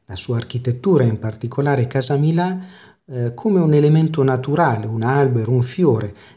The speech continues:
che hanno una forma visibile ma, eh, su una struttura ben consolidata e sintetica, una struttura sintetica che poi è formata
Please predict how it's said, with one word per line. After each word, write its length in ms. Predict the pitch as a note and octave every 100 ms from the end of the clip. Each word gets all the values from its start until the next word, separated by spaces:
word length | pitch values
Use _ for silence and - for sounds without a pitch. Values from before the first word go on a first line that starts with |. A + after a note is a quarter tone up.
| _
che 380 | - A3+ - -
hanno 380 | D3 F3+ F3
una 320 | C#3 C#3+ D3 D3
forma 400 | - G3 C#3 A#2+
visibile 800 | C#3 D#3 - F#3+ F3+ G3 G3 G3 - - _
ma, 340 | E3 F#3 F#3
eh, 460 | B2 A#2 A2 G#2 G2
su 180 | -
una 200 | F#3+ D3
struttura 800 | B2 - E3+ E3 - F#3+ F3+ C#3+
ben 360 | C#3 B2+ A3 G3
consolidata 800 | D#3 B2+ A#2+ C#3+ D#3 D3 C#3 C#3
e 60 | B2
sintetica, 880 | - B2+ B2 B2+ G#2+ G#2 A#2 A#2
una 80 | G#2 - - _ _
struttura 440 | - C#3 C3+ D3+
sintetica 580 | - E3 D3+ E3+ C3+ A#2
che 140 | A#2
poi 220 | - C3+
è 40 | C3
formata 720 | B2+ B2+ A#2 A#2+ A#2+ A#2+ A2